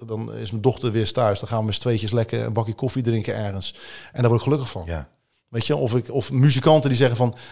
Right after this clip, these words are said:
Speaker 1: hey, we hebben volgende week een jam sessie. Heb je zin om mee te doen? We hebben vijfentwintig euro. En dan, dat, als ik in de gelegenheid ben om ja te zeggen, dan zeg ik ja.
Speaker 2: Ja.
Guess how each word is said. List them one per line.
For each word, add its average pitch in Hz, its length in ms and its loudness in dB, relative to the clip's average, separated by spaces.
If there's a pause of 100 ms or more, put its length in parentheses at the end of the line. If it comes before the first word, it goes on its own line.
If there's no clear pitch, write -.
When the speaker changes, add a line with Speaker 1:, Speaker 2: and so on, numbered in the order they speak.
(140)
Speaker 1:
hey, 165 240 4
we 135 60 6
hebben 120 560 6
volgende 127 340 0
week 113 100 2
een 104 100 0
jam 127 240 4
sessie. 90 340 -2
Heb 104 80 -2
je 117 280 -2
zin 131 200 -2
om 123 80 2
mee 131 140 4
te 139 120 -2
doen? 139 180 -2
We 117 60 2
hebben 92 360 0
vijfentwintig 139 520 -2
euro. - 440 -2 (420)
En 110 120 -6
dan, 104 420 -2
dat, 110 200 -4
als 104 120 -4
ik 110 80 -6
in 117 60 -4
de 107 60 -2
gelegenheid 120 380 4
ben 120 100 2
om 107 120 0
ja 139 200 4
te 127 80 -2
zeggen, 117 220 -2
dan 123 100 -6
zeg 110 140 -4
ik 104 140 -6
ja. 131 260 2
Speaker 2:
Ja. 90 240 2